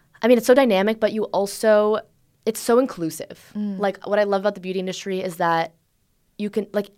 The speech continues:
Speaker 1: anyone can be, you know, a, p-, a part of it.
Speaker 2: Yeah.
Speaker 1: And regardless of your age or your ethnicity or your um, your, your background. Like, it's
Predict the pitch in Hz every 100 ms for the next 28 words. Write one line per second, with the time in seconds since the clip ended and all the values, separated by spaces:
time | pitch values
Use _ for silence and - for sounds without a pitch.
0 | - 190 208 190 160 156 156 170 - _
1 | _ _ _ - 202 196 185 180 170 170
2 | - - _ _ _ _ - 208 180 180
3 | 190 - 180 - 196 185 214 233 170 -
4 | - 170 165 165 165 175 175 175 175 180
5 | 180 - - 170 165 165 - _ _ _
6 | _ 196 202 190 180 170 165 160 - 170
7 | 170 170 175 170 - 165 160 160 156 -
8 | 160 160 170 170 170 165 _ _ _ _
9 | 180 170 165 165 165 - - - - -
10 | 202 202 - 208 185 175 190 - 175 170
11 | 160 160 160 160 180 180 - -